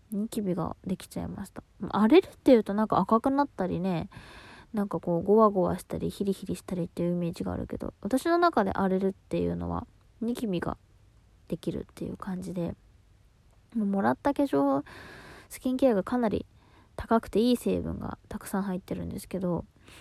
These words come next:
まあ、私もね、二十五歳だし、そういうのそろそろ使ってもいいのかなって思って使ったんだけど、高くていい成分が入ってるスキンケアは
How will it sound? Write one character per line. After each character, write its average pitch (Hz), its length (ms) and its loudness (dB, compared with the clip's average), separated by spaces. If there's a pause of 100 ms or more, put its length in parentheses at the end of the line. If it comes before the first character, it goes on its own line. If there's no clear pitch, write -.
(320)
ま 185 80 -2
あ、 - 20 -4
私 196 240 -2
も 233 160 2
ね、 262 160 2
二 269 160 4
十 175 460 0
五 202 100 2
歳 175 220 -2
だ 175 100 -6
し、 196 420 -2 (300)
そ - 100 -6
う 196 60 2
い - 20 -2
う - 40 -2
の 180 80 -4
そ 214 160 -2
ろ 226 80 2
そ 226 120 -2
ろ 165 120 -2
使 - 200 -6
っ 196 60 -2
て 247 140 -2
も 220 120 0
い 233 60 0
い 247 40 0
の 247 120 0
か 202 160 0
な 233 240 2
っ - 20 -2
て - 200 -10
思 185 200 -6
っ 190 40 -10
て - 120 -8
使 - 240 -4
っ 196 60 -2
た - 160 -6
ん 190 80 -6
だ 185 80 -8
け - 140 -8
ど、 180 260 -2 (2250)
高 - 300 4
く - 160 -12
て 247 480 6
い 269 220 6
い 294 40 8
成 220 300 4
分 175 220 -2
が 175 100 -2
入 196 200 -2
っ - 20 0
て - 200 -4
る 165 140 -2
ス - 140 -12
キ 190 160 -4
ン 196 160 -2
ケ 214 180 2
ア 170 140 0
は 156 360 -2